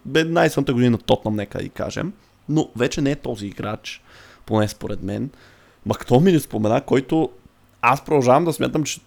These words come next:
той няма място в Манчестър Юнайтед. В последно време прави добри игри, защото играе почти като централен нападател. В смисъл, той играе супер напред. Не знам каква е, нали, тактиката в този случай, нали, тя нарушава всякаква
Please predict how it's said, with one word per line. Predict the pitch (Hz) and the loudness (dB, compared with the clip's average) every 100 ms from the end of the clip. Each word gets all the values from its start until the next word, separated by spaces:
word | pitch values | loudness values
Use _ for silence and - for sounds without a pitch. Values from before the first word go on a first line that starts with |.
| - | 0
той | 113 151 | 2 4
няма | 139 131 143 | 4 4 4
място | 139 135 135 143 | 4 4 2 -4
в | 113 | -2
Манчестър | 120 131 - 117 | -2 -2 -4 -6
Юнайтед. | 110 113 - - | -4 -4 -6 -14
В | - - | -20 -18
последно | - 202 127 165 | -12 -2 0 2
време | 165 147 170 | 2 2 0
прави | - 151 | 2 4
добри | 160 110 - 175 | 4 0 0 -2
игри, | 117 151 | 0 2
защото | 175 - 135 196 185 - - _ _ - | 2 2 0 0 -4 -8 -20 _ _ -6
играе | 147 120 127 202 208 | -2 2 4 4 4
почти | 156 - 165 | -2 -2 -2
като | 214 208 | -2 -2
централен | 185 151 131 123 143 151 | 0 0 2 4 4 2
нападател. | 143 - 123 127 120 | 0 4 2 4 -2
В | |
смисъл, | 135 160 196 | -2 -2 0
той | 190 | 0
играе | 208 143 196 185 | 0 0 0 0
супер | - - - 240 226 | -2 -4 -2 2 2
напред. | 170 123 - 110 - - - - - - - - - | 2 0 -2 -6 -6 -16 -16 -14 -14 -18 -20 -20 -4
Не | 127 107 | 0 0
знам | 107 113 | 2 0
каква | 135 143 165 170 170 | -2 -2 0 2 2
е, | 165 - - | -2 -4 -2
нали, | 151 147 - - | 0 0 -4 2
тактиката | 123 139 - 135 127 120 120 | 2 2 -4 -4 -2 0 0
в | 120 117 | 0 0
този | - 127 123 | 2 2 2
случай, | - 120 139 156 | -2 0 2 4
нали, | 160 151 | 2 0
тя | 143 143 | 0 0
нарушава | 139 123 135 | 0 0 -2
всякаква | 135 131 139 170 | 0 -4 -4 -6